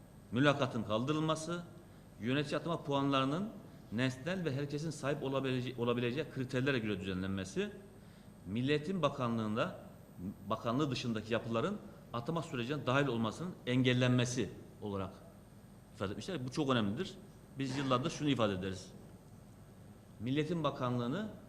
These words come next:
Milli Eğitim Bakanlığı yönetir. Adı ne olursa olsun, sıfatı, ünvanı ne olursa olsun,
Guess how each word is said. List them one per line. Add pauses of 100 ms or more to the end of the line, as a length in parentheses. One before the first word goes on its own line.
(100)
Milli
Eğitim
Bakanlığı
yönetir. (880)
Adı
ne
olursa
olsun,
sıfatı,
ünvanı
ne
olursa
olsun,